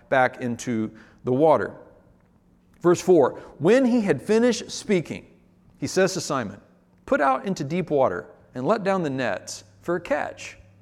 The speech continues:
In other words, "Let's go fishing." Simon answers, "Master, we've worked hard all night. We haven't caught anything."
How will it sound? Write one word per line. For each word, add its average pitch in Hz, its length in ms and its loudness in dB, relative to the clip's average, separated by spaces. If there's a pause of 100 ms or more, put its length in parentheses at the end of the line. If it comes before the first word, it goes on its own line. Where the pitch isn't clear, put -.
(160)
In 214 60 0
other 277 160 6
words, 196 380 2
"Let's 202 180 2
go 240 140 4
fishing." 294 380 -8 (960)
Simon 226 360 4
answers, 214 360 2
"Master, 196 400 4
we've 175 160 2
worked 175 160 6
hard 185 200 8
all 160 100 6
night. 170 300 2 (160)
We 214 80 6
haven't 226 200 4
caught 165 220 6
anything." 156 520 2